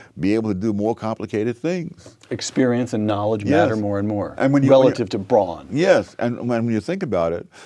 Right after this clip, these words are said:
Speaker 1: if you, if we me-, measure, uh, adult, uh, life at beginning at eighteen, then that means that some, a man who's forty years old has more than ten times the experience of a man who's twenty years old.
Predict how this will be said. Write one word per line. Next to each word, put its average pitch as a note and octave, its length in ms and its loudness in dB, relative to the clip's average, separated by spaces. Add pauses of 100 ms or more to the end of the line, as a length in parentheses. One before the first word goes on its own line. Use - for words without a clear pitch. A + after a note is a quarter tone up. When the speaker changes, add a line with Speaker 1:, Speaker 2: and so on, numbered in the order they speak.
Speaker 1:
if D#2 120 -8
you, G#2+ 120 0
if F#2+ 100 -2
we C3 80 2
me-, C3+ 260 0
measure, B2 580 -2
uh, D#2+ 380 -2
adult, G2 540 -2 (200)
uh, C2+ 340 -8 (600)
life G2 380 0
at E2+ 120 -10
beginning F#2+ 300 -2
at F#2 60 2
eighteen, G2 720 -4 (500)
then G#2+ 180 -2
that B2 180 2
means C#3 240 -4
that A2 100 -4
some, B2 260 -6
a D#2 200 -2
man B2 240 -2
who's G#2+ 160 -4
forty B2 320 -2
years G#2+ 320 0
old F2 480 -2 (240)
has F2+ 180 -6
more A#2+ 200 -2
than G2+ 120 -2
ten C#3 260 -6
times C3 380 -6
the F#2 60 -2
experience F#2 420 -6
of F2 80 -8
a E2+ 60 -2
man F#2+ 220 -4
who's G#2 120 -6
twenty D#3 260 -8
years F#2 220 -6
old. D2 320 -8